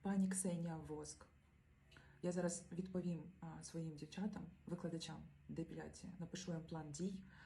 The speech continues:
який їм треба робити після нашої індивідуальної консультації, і почну записувати відео-відповідь для вас. Що, моя Хайруся, поїхала. І так, по-перше, я викладач вищої категорії в шугарингу. Тобто я можу викладати як базові навчання,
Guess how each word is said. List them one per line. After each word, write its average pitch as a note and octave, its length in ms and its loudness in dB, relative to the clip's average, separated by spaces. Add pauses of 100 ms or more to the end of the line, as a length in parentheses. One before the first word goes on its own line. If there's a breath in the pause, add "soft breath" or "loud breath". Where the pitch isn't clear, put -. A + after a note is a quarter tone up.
(160 loud breath)
який E3 220 -2
їм D#3 80 -4
треба D#3 200 -2
робити D3+ 280 0
після - 180 -6
нашої D#3 240 -4
індивідуальної D3+ 440 -4
консультації, - 680 -8 (420 loud breath)
і F#3 80 0
почну F3 320 -2
записувати F#3 640 2 (160)
відео-відповідь F#3+ 760 6
для D#3+ 160 0
вас. C#3+ 380 -4
Що, A3+ 100 2
моя G3+ 140 8
Хайруся, G3 680 6 (580)
поїхала. G3 380 4 (160)
І G3 60 0
так, D3+ 200 2
по-перше, A3+ 340 6
я G3 120 8
викладач F#3 560 6
вищої F3+ 400 4
категорії G#3+ 560 2
в - 40 -12
шугарингу. - 520 0 (380 loud breath)
Тобто B3+ 200 4
я F3 60 6
можу F3 200 2
викладати E3 420 2
як C#3+ 120 -4
базові A3+ 320 8
навчання, G3+ 560 6